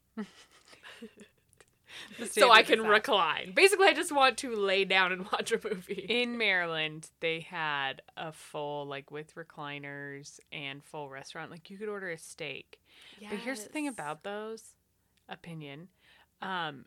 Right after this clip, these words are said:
Speaker 1: it's so hard going there watching a movie you've never seen before, 'cause then you're, like, focusing on your food
Speaker 2: Oh,
Speaker 1: down
Speaker 2: that's
Speaker 1: here, and you're
Speaker 2: true.
Speaker 1: like,
Speaker 2: <laughs> Yes.
Speaker 1: "Ugh,
Speaker 2: You
Speaker 1: what's
Speaker 2: have, like, a
Speaker 1: happening?"
Speaker 2: whiplash.
Speaker 1: Yeah.
Speaker 2: Yeah.
Speaker 1: Okay, so now let's get into some,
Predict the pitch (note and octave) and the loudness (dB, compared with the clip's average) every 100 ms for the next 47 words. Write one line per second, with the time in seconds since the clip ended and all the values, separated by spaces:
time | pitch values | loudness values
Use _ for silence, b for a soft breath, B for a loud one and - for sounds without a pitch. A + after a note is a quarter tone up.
0 | - - - - B3 A#3+ - A#3+ A#3 G#3 | -14 -10 -6 -2 -2 -2 -2 -2 -2 -6
1 | G#3 G#3+ G3+ F#3+ F3 F3 - F#3 E3+ F3 | -8 -8 -10 -10 -10 -12 -12 -14 -14 -12
2 | E3+ D3 D#3+ D#3 D#3 D3+ E3 D#3+ E3+ G3 | -14 -14 -14 -12 -12 -14 -12 -12 -12 -14
3 | - A3 A3 A3 G#3+ F#3+ F#3 F#3+ F3+ D#3+ | -10 -8 -8 -12 -14 -12 -10 -10 -10 -10
4 | - _ _ _ - F3+ G3+ G3+ G3+ F3+ | -16 _ _ _ -10 -8 -8 -10 -10 -8
5 | F3 E3+ F#3+ F3 F3 F3+ E3+ F3+ F3 F3+ | -8 -4 -2 -2 -2 -4 -4 -6 -8 -8
6 | F3+ E3 D#3+ - _ B B B B B | -8 -8 -8 -12 _ B B B B B
7 | B B B B A3+ G#3 A3 G#3+ C4 C#4 | B B B B -10 -8 -6 -4 -2 0
8 | D#4 D4+ A#3+ A3 - F#3+ F#3 F#3 A3+ C4 | 0 -2 -6 0 0 0 -4 2 2 2
9 | G3 G#3+ A3 A#3 G#3 F3 F#3+ F#3+ G#3 - | -2 -2 0 -2 -2 -8 -8 -12 -12 0
10 | G#3 C#3+ - - G3+ - B3+ A3+ - - | 2 2 -2 -8 -10 -2 -2 -2 -6 -6
11 | A#3 B3+ D4 D4 C4+ - F#3+ E3+ E3 E3 | -8 -6 -6 -6 -10 -10 -12 -10 -14 -16
12 | - - D#3+ D#3+ | -18 -20 -20 -20